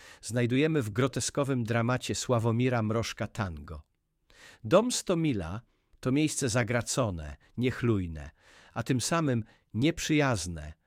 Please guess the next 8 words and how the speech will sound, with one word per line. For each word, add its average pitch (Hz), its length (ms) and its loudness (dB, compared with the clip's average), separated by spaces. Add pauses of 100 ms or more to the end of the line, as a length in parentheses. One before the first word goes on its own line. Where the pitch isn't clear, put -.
(120)
dla 110 140 -4
jednego 107 400 -2
z 92 60 -6
jego 104 220 -4
mieszkańców, 95 800 -10 (160)
Artura. 90 680 -6 (1080)
Młody 202 260 4
mężczyzna 113 600 -2